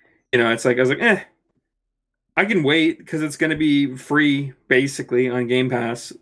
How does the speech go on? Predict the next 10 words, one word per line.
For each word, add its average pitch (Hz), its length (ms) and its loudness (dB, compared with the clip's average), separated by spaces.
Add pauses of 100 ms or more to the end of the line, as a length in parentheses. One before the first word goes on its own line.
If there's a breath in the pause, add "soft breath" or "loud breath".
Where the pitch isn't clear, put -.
(200)
for 120 280 4
forever. 120 640 0 (320 loud breath)
And 123 400 2
I 123 160 0
can 127 120 -2
just 123 180 -2
wait 123 280 4
and, 120 320 -8
you 123 100 -4
know, 117 280 -8